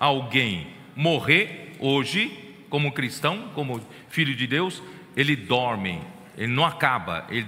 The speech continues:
dorme. Mas quando Cristo voltar, ele vai acordar, tá? Versículo cinquenta e dois.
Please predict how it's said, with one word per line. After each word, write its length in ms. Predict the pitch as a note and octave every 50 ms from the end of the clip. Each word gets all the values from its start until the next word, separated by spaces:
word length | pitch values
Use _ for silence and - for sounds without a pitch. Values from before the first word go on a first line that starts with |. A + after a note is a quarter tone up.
| F#2+ F#2+
dorme. 420 | G#2+ A2 G#2+ G2+ F2+ F2 E2 D2+ D2 - - - - - - -
Mas 220 | C3 C#3 C3+ -
quando 280 | - - F#3 F#3+ F3 D#3
Cristo 520 | - - - G3 G#3 G3+ - - - F3+ D#3
voltar, 960 | C3+ A#2+ A#2 G3 A#3 B3 A3+ - F#3 F3+ G3+ A3+ - - - - - - - -
ele 120 | - F3+
vai 160 | E3+ F#3 G3+
acordar, 800 | G#3 G3 G#3+ G#3+ G3 F3 E3+ C3 F#2+ - - - - - - - - - - - - -
tá? 240 | B2+ C#3+ E3 F3 G3+ - - - - - - - - - - - - - - - - - - - - - - -
Versículo 760 | A2+ C3 C3+ B2+ - - E3 C#3+ D#3+ D#3+ D#3 D3 C3+ A2+ G2 - - - -
cinquenta 440 | - - - C#3+ C#3 D#3 D#3+ D#3 D3+
e 60 | C3+
dois. 560 | A2+ G#2 F2 D2+ - - - - - - -